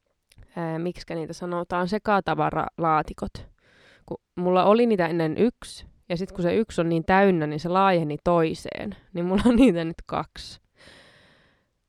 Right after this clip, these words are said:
Sit mulla on, ö, sohvasängyn laatikko. Se, mulla on semmonen Ikean Hemnesin sohvasänky, varmaan moni tietää, minkälainen se on.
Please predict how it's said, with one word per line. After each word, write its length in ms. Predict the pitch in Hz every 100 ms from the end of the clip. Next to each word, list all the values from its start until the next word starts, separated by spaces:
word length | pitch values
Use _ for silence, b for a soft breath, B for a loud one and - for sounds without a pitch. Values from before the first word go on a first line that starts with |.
| _ B B B B B B B _
Sit 180 | 196 196
mulla 280 | 214 208 208
on, 240 | 196 185 - -
ö, 220 | 170 165 - _ _ -
sohvasängyn 1000 | 233 254 185 170 180 170 165 160 160 170
laatikko. 1000 | 170 160 160 - _ _ _ _ 165 160 - _ _
Se, 220 | - 165
mulla 160 | - 165
on 80 | 160
semmonen 320 | 170 165 156 b b b b -
Ikean 500 | 196 - 220 185 156
Hemnesin 840 | 160 165 185 190 170 156 160 151
sohvasänky, 720 | 165 160 160 156 156 147 156
varmaan 320 | 139 - 151 151
moni 220 | 156 156
tietää, 360 | 156 156 160 151
minkälainen 500 | 160 160 151 147 151
se 120 | -
on. 260 | - 175